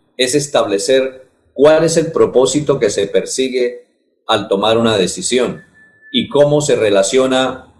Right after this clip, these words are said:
con lo que usted quiere alcanzar en la vida. Debemos establecer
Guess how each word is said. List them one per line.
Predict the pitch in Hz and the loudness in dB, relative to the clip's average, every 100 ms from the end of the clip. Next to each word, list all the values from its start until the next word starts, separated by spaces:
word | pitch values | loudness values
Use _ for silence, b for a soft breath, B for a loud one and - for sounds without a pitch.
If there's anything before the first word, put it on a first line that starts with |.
| - | -2
con | 120 107 | 0 2
lo | 101 | 0
que | 104 | -2
usted | 92 - 117 - | -4 0 0 0
quiere | 123 120 117 113 - - | 2 4 2 -2 -10 -6
alcanzar | 98 - 92 90 104 | -4 -2 -2 0 0
en | 101 101 | 0 2
la | |
vida. | 101 123 101 - _ _ _ _ _ _ _ | 2 2 0 -4 _ _ _ _ _ _ _
Debemos | - 98 113 127 - | 0 2 2 0 -2
establecer | 104 - 98 95 95 92 135 113 - | -2 0 0 0 0 2 0 0 -6